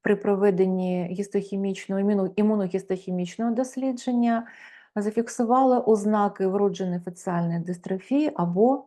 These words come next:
синдрому жорсткої шкіри.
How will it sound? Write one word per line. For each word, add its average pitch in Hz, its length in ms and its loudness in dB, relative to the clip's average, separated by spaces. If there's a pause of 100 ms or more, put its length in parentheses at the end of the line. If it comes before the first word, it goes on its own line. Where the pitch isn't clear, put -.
синдрому 202 920 0 (340)
жорсткої 190 840 -2 (100)
шкіри. 165 540 -8